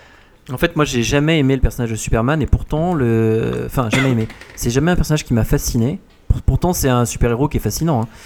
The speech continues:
Mais, euh, il m'a jamais fasciné, et pourtant, euh, le, le film, euh, enfin, le premier Superman en tout cas, j'en, je l'aime bien, je l'ai revu il y a peu de temps, j'en, ouais, je trouve que c'est un... je trouve que quand même ça reste un excellent film, un classique, euh,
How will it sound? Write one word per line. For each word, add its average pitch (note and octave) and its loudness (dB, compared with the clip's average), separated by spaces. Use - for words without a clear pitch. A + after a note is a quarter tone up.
Mais, A#2+ 2
euh, A2+ 2
il A2 -2
m'a A#2 2
jamais C#3+ 0
fasciné, D3 0
et C#3+ 2
pourtant, F#3 2
euh, B2+ 4
le, A#2+ 4
le B2 2
film, D3 0
euh, G#2+ 2
enfin, A2+ -2
le G#2+ -2
premier E3 0
Superman B2+ 0
en A2+ -2
tout - -6
cas, F3 -2
j'en, A2+ 0
je A2+ -2
l'aime A#2+ 4
bien, C3+ 2
je F3+ -4
l'ai C#3+ 0
revu B2+ 0
il - -2
y A#2+ 4
a A2+ 2
peu - 0
de - -12
temps, D3 4
j'en, G#2+ 2
ouais, C#3+ -4
je - -6
trouve - -4
que D3 0
c'est C3+ 0
un... B2+ -4
je - -8
trouve F3+ -4
que C3+ -4
quand - -2
même D3 0
ça A#2 -2
reste B2 -4
un G#2 0
excellent A2 -2
film, D3 -6
un F#2+ -2
classique, - -4
euh, F#2+ 2